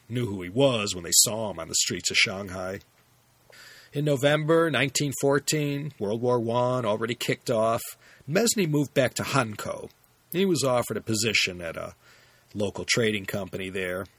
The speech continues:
The pay was good, and overall it could provide him with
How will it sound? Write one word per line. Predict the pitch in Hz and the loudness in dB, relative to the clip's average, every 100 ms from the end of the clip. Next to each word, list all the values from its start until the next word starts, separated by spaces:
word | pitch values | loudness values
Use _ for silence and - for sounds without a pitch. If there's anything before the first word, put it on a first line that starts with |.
| - | -6
The | 190 | -2
pay | 175 160 | 2 4
was | 147 131 92 | 4 2 2
good, | 127 127 127 123 117 | 2 4 4 2 0
and | 85 92 - - - - - _ _ | -4 -10 -20 -20 -20 -20 -20 _ _
overall | 135 131 117 120 113 110 107 | -2 -2 0 0 2 2 0
it | 95 | 0
could | 120 101 | -4 -4
provide | 104 101 95 107 | -2 0 0 0
him | 95 | -4
with | 90 | -6